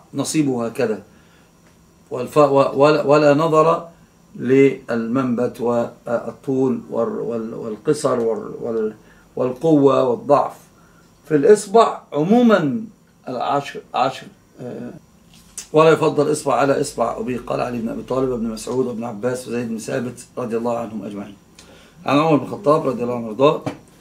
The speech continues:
ورد عنه روايتان: الأولى: نعم، في كل إصبع دون النظر إلى الفوارق عشر من الإبل. والثانية: قال: يجب في الخنصر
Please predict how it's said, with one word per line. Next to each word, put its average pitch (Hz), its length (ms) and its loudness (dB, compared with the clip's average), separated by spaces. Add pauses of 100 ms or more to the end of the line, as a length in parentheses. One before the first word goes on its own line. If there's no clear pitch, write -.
(300)
ورد 139 240 2
عنه 123 260 -2
روايتان: 120 440 -4 (260)
الأولى: 143 480 4 (480)
نعم، 139 300 0
في 127 160 -12
كل 120 340 -4
إصبع 117 320 -4
دون 127 420 -4
النظر 120 480 -2 (500)
إلى 113 120 -6
الفوارق 127 520 -4 (200)
عشر - 320 -8
من 120 100 -8
الإبل. 104 260 -12 (720)
والثانية: 160 400 2
قال: 165 280 2
يجب 165 260 4
في - 80 -4
الخنصر 143 540 0